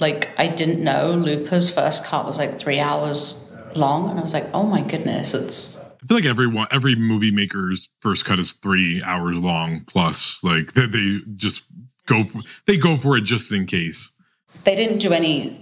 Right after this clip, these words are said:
Speaker 1: Glass Onion spoilers 'cause it hadn't screened at that point. But
Speaker 2: Yeah. But also, I, I was, uh, flabbergasted to learn that it's Bob Ducey and not Duxey, as I have been saying for my entire life. Yeah. Do, oh,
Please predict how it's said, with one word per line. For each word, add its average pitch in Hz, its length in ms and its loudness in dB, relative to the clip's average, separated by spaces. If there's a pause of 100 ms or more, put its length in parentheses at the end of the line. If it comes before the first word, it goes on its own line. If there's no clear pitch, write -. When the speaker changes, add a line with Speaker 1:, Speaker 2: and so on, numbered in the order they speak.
Speaker 1:
Glass - 280 2
Onion 120 240 -2
spoilers - 420 -2
'cause 160 160 -2
it - 100 0
hadn't - 280 -2
screened - 260 -2
at - 80 -8
that - 260 -6
point. - 280 -8 (160)
But - 380 -4
Speaker 2:
Yeah. 90 280 -4 (680)
But 160 120 4
also, 165 260 2
I, 120 480 2
I 110 200 0
was, 104 500 -4
uh, 104 160 -6
flabbergasted 107 800 -2
to 92 500 -4
learn 104 320 0
that 95 120 2
it's 92 160 -2
Bob 90 280 0
Ducey 98 520 4
and 95 120 -2
not 85 180 0 (140)
Duxey, 95 680 0
as 85 180 -6
I 82 100 -2
have 82 140 -4
been 82 160 -6
saying 82 480 -2
for 82 200 -2
my 80 140 -2
entire 73 340 -2
life. - 400 -4 (480)
Yeah. 113 240 4
Do, 175 240 4
oh, 107 360 0